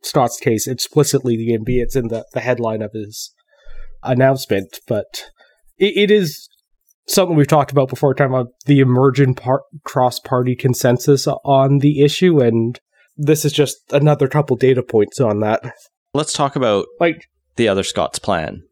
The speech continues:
Speaker 2: then, to get into some of the details of what that would look like. We don't have policy from Poilievre, but Scott, and he goes by, he emphasizes Scott in his, uh,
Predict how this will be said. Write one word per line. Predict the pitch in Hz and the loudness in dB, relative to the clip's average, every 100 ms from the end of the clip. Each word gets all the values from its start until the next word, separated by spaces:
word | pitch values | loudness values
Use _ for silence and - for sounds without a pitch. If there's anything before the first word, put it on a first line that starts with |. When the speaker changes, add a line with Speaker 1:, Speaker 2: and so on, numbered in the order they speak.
| - | -6
Speaker 2:
then, | 82 - - _ _ - | -6 -6 -18 _ _ -10
to | 101 | -8
get | 101 98 | -2 -2
into | 90 90 95 | -2 -4 -4
some | - 101 | -4 -4
of | 90 | -4
the | |
details | 87 87 - 82 87 | -4 -6 -4 -4 -4
of | |
what | 87 87 | -6 -4
that | 85 76 | -4 -4
would | 80 | -8
look | 92 90 - | -6 -6 -6
like. | - - | -12 -6
We | 101 | -6
don't | 107 110 | -4 -4
have | 110 92 - _ _ _ _ _ _ | -4 -6 -8 _ _ _ _ _ _
policy | - 120 110 - 87 | -2 0 0 -2 -4
from | - 90 82 85 - - - - _ _ | -4 -4 -4 -8 -14 -18 -20 -20 _ _
Poilievre, | - 101 87 76 80 101 - | -4 -2 -2 -2 -4 -8 -6
but | 76 - _ | -6 -8 _
Scott, | - - 101 95 - _ _ _ _ _ | -14 -6 -4 -4 -6 _ _ _ _ _
and | - 131 | -4 -2
he | |
goes | 143 117 | -2 -4
by, | 90 87 85 - _ _ | -2 -4 -4 -10 _ _
he | - | -6
emphasizes | 120 104 104 87 82 | -4 -4 -4 -4 -4
Scott | - - 95 52 - | -6 -4 -6 -8 -10
in | - 87 | -8 -6
his, | 90 87 82 - _ _ _ _ - | -2 -4 -4 -10 _ _ _ _ -12
uh, | - 110 - - | -6 -6 -6 -12